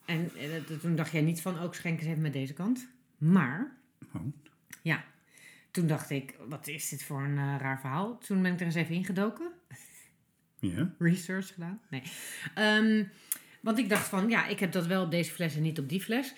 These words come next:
Speaker 1: En toen, eh, ik daar iets over wilde opzoeken, toen kwam ik een andere tip tegen die ik nog niet zelf heb uitgeprobeerd, maar die ik ook heel schokkend vond.
Speaker 2: Ook met olijfolie weer?
Speaker 1: Zeker.
Speaker 2: Ook, ook als het gaat over dosering?
Speaker 1: Zeker.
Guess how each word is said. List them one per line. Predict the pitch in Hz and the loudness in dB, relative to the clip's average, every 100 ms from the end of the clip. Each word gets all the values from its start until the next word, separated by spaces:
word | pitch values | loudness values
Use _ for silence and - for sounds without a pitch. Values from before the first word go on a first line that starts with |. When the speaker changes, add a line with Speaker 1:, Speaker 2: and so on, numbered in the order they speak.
| - - - | -18 -14 -2
Speaker 1:
En | 208 | 0
toen, | 208 226 | 4 4
eh, | 226 202 208 190 | 4 4 0 0
ik | 185 | -2
daar | 208 196 | 0 2
iets | 196 202 | 0 -4
over | - 180 180 | -2 -4 0
wilde | 180 170 180 | 0 0 -2
opzoeken, | 233 - 262 247 | -2 0 2 0
toen | 233 | 0
kwam | 220 214 | 0 0
ik | 202 | 0
een | 175 - | -6 -2
andere | 269 302 254 - | 4 6 6 2
tip | 196 | -2
tegen | - 175 170 | 0 0 2
die | 170 185 | 0 2
ik | |
nog | 170 156 | 4 6
niet | 151 190 330 339 - | 8 8 8 4 -6
zelf | 156 170 165 | -2 0 0
heb | 139 | -4
uitgeprobeerd, | - 147 165 208 208 202 277 320 - _ _ | -4 -6 -4 -4 0 0 -2 -4 -14 _ _
maar | 147 147 160 220 - - - | -2 2 4 4 2 -14 -10
die | 160 185 | -2 -2
ik | 180 - | -2 0
ook | 180 143 | 0 2
heel | 147 | -2
schokkend | 143 139 131 127 | -2 -6 -8 -10
vond. | 135 131 - _ _ _ _ _ - | -8 -8 -8 _ _ _ _ _ 4
Speaker 2:
Ook | 151 | 6
met | - 156 | 8 8
olijfolie | 147 110 117 95 | 8 6 2 -2
weer? | 90 | -2
Speaker 1:
Zeker. | 87 247 196 135 123 - _ _ - | 2 2 2 -2 -10 -16 _ _ 4
Speaker 2:
Ook, | 170 | 6
ook | 190 165 185 | 8 6 6
als | 143 | 2
het | - | 4
gaat | 156 160 | 4 6
over | 127 | 6
dosering? | 131 120 120 92 82 - | 8 8 8 4 -4 -8
Speaker 1:
Zeker. | - 214 - 120 | 0 0 0 -10